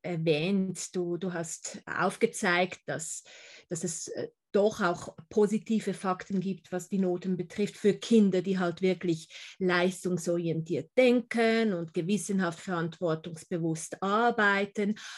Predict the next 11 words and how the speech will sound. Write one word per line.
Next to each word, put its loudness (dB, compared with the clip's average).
aber 2
halt 2
für 0
a-, -2
die 6
anderen 2
Kinder, 0
die -4
das -4
noch 4
lernen, 2